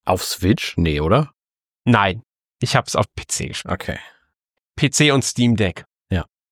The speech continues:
Speaker 2: Läuft super auf dem Steam Deck, muss ich sagen. Also es, es gefällt mir gut. Also wirklich gutes Spiel. Ich bin ja eh ein Civ-Fan seit dem ersten Teil. Hab alle Teile gespielt und bin jetzt auch von dem Teil wieder angetan. Es ist ja,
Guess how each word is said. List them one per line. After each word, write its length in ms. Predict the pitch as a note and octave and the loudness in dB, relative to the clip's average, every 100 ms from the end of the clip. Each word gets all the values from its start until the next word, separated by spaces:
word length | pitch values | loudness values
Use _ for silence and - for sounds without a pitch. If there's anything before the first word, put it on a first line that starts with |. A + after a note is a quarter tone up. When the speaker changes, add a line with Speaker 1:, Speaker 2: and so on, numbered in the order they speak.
| _ _ _ B2 | _ _ _ 0
Speaker 2:
Läuft 300 | C#3+ A3+ - | 2 2 0
super 220 | B3 D#3 | 2 2
auf 80 | C#3+ | 2
dem 40 | |
Steam 200 | - A#2 | -2 0
Deck, 140 | C#3+ - | 0 0
muss 160 | B2 | -4
ich 40 | - | 0
sagen. 240 | C3 D#3+ | -2 0
Also 140 | C#3+ | -2
es, 220 | D#3+ - - _ _ | -2 -6 -8 _ _
es 120 | E3 - | -2 0
gefällt 300 | - G#3 A3+ | 2 2 4
mir 220 | G#3+ G3+ | 4 4
gut. 420 | - F3+ E3+ - _ | 2 2 2 -6 _
Also 220 | - C#3+ C#3+ | 2 2 4
wirklich 240 | F#3 - | 0 -2
gutes 240 | C#3+ D3 - | -4 -6 -8
Spiel. 200 | - D#3 | -4 -2
Ich 60 | D3+ | 2
bin 120 | D3+ | 4
ja 100 | D#3+ | 4
eh 140 | F3 | 4
ein 80 | E3 | 0
Civ-Fan 440 | - G3 - D#3 B2+ | 2 0 4 2 4
seit 220 | C3 - | 2 4
dem 60 | A#2 | 2
ersten 340 | B2+ - A#2 | 2 0 -4
Teil. 400 | - B2 A2 D#3+ _ _ _ _ _ | 2 4 4 0 _ _ _ _ _
Hab 240 | - B2+ - | -2 -2 0
alle 300 | - D3 C#3 - _ - | 0 2 2 -2 _ -2
Teile 300 | C#3+ D3 C#3 | 2 2 2
gespielt 420 | C#3 - F3 F3 | -2 0 0 0
und 140 | D3+ | 0
bin 120 | D#3 D3+ | 2 2
jetzt 140 | D3 | 2
auch 120 | C#3+ | 0
von 120 | D3+ C3+ | 0 0
dem 140 | D#3+ | 0
Teil 180 | - D#3+ | 2 2
wieder 180 | D#3 A2+ | 4 4
angetan. 460 | D#3 D#3+ D#3 D#3 | 2 0 2 2
Es 120 | D3+ D#3 | 0 -4
ist 100 | - | 2
ja, 200 | D3+ | 4